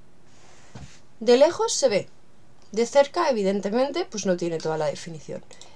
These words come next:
Entonces, esta imagen que vemos aquí en pequeñito, en una vista rápida sabemos lo que es, y esta, pues también. De hecho, si la vemos más en pequeñito aquí,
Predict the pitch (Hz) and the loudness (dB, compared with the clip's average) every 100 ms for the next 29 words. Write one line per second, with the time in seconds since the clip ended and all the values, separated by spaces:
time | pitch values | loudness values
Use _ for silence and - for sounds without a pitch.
0 | - 208 196 185 175 - - - - 240 | -6 -2 0 -2 -6 -14 -14 -16 -4 -2
1 | 254 349 339 339 302 277 269 269 269 262 | 2 4 6 4 2 2 6 6 4 0
2 | 240 254 247 240 220 208 240 - 185 - | -2 -4 -4 -2 -2 0 0 -2 -8 -8
3 | - - - - - - - - - - | -16 -18 -18 -18 -18 -18 -18 -18 -18 -12
4 | - 220 254 269 262 - 233 220 226 190 | -2 2 4 4 2 0 4 4 4 0
5 | 185 196 196 202 208 202 220 320 - - | 0 0 0 -2 -2 0 0 -2 -4 -14
6 | - 208 214 - 269 - - 180 - 156 | -6 -4 0 2 0 -2 -10 -8 -8 -8
7 | 156 139 - 185 185 - - 160 170 202 | -8 -8 -6 -4 -4 -4 -6 -2 0 0
8 | 208 220 233 233 233 240 240 247 247 226 | 0 -2 -2 -4 -2 -2 -2 -4 -6 -8